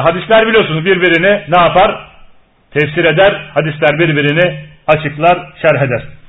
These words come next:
İkinci olarak Müslümanların namaz, Müslümanlara namaz kıldıran bir emir var. Bukhari ve Müslim'deki rivayetlerde. Ve bu emirin İsa aleyhisselama namaz kıldırması için ön tarafa geçmesini teklif etmesi.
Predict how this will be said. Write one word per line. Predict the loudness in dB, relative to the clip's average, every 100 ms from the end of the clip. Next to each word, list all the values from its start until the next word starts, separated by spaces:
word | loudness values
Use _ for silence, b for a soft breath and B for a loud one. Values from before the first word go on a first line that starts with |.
| b b b b -14
İkinci | -6 -2 2 2
olarak | 4 2 0
Müslümanların | -2 -6 -2 2 2 2 2 2 2
namaz, | 2 4 2 0 -8 -12
Müslümanlara | -12 -6 0 2 2 4 4
namaz | 4 4 2 0
kıldıran | -4 -2 2 2 2
bir | -2 0
emir | 0 0
var. | 0 0 -2 -10 -20 -20 -20 -20 -20 -20 -12
Bukhari | -6 2 2 2 0 -4
ve | -6
Müslim'deki | -6 -8 -6 -6 -6 -6
rivayetlerde. | 0 2 2 2 2 2 0 -2 b b b b -12
Ve | 2 4 4
bu | 4 2
emirin | 2 2 0 -2 -10 -10
İsa | -6 -4 0 2 4
aleyhisselama | 4 2 0 -2 0 2 2 2
namaz | 2 4 2 0 -4
kıldırması | -2 0 0 0 0 -4
için | -8 -6 -4
ön | 0 0
tarafa | 2 2 2
geçmesini | 2 0 -2 -4 -2 -2
teklif | -2 -2 -2
etmesi. | -2 -4 -8